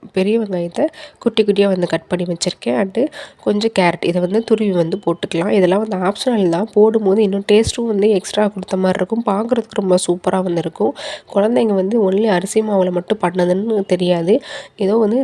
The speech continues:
டிஃப்ரெண்ட்டாக பண்ணி கொடுத்த மாதிரி வந்து இருக்கும். இதுக்கு வந்து காரத்துக்கு நான் வந்து சில்லிக்கு பதிலா வந்து பெப்பர் தூள் வந்து போட்டிருக்கேன். நீங்க வந்து மிளகாய் வேணா குட்டி குட்டியா கட் பண்ணி சேர்த்துக்கலாம். கொஞ்சம் பெருங்காயத்தூள், தேவையான அளவுக்கு வந்து உப்பு, இதெல்லாம் வந்து சேர்த்துட்டு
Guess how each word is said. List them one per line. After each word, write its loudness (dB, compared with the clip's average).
டிஃப்ரெண்ட்டாக 0
பண்ணி 0
கொடுத்த -4
மாதிரி -2
வந்து 0
இருக்கும். -4
இதுக்கு 0
வந்து 0
காரத்துக்கு -2
நான் 0
வந்து 0
சில்லிக்கு 0
பதிலா 0
வந்து -2
பெப்பர் -2
தூள் 0
வந்து -6
போட்டிருக்கேன். -2
நீங்க 0
வந்து 2
மிளகாய் 2
வேணா -2
குட்டி -4
குட்டியா -2
கட் -10
பண்ணி -10
சேர்த்துக்கலாம். -4
கொஞ்சம் -2
பெருங்காயத்தூள், 0
தேவையான 2
அளவுக்கு -4
வந்து -2
உப்பு, -4
இதெல்லாம் 0
வந்து -4
சேர்த்துட்டு -2